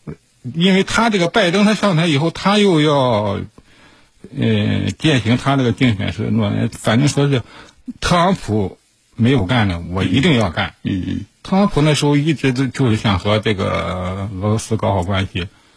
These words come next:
Speaker 2: 那时候搞，没，没法弄。那么拜登上台以后，我就把你这些都，完全都要推翻。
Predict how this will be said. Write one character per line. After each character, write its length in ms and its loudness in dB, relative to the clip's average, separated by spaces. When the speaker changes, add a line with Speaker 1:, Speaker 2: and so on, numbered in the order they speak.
Speaker 2:
那 100 -2
时 100 -2
候 60 0
搞， 280 -2
没， 200 4
没 180 4
法 180 -2
弄。 240 0
那 80 -2
么 300 0
拜 160 2
登 160 2
上 180 0
台 120 0
以 100 -2
后， 200 -6
我 80 -4
就 160 -2
把 120 -4
你 120 2
这 100 -2
些 100 2
都， 120 -2
完 160 4
全 180 2
都 100 2
要 120 -2
推 200 -8
翻。 200 -14